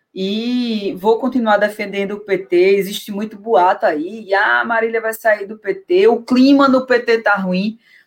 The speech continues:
Não existe isso de clima. Não, o presidente Lula jamais me ligou pra dizer, "Não dispute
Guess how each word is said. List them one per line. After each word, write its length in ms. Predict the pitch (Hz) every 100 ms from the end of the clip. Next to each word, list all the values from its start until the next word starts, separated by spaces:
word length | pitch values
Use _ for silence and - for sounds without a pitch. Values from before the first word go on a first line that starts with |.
| _
Não 260 | 220 277 311
existe 500 | 285 202 262 294 -
isso 200 | 240 -
de 80 | 220
clima. 320 | 208 202 208
Não, 260 | 220 269 254
o 140 | 254
presidente 500 | - 254 254 240 247
Lula 300 | 226 226 233
jamais 580 | 226 269 240 190 233 262
me 120 | 254
ligou 360 | 254 220 196 202
pra 140 | 202
dizer, 260 | 202 196 202
"Não 140 | 202
dispute 680 | 202 214 - 196 202 202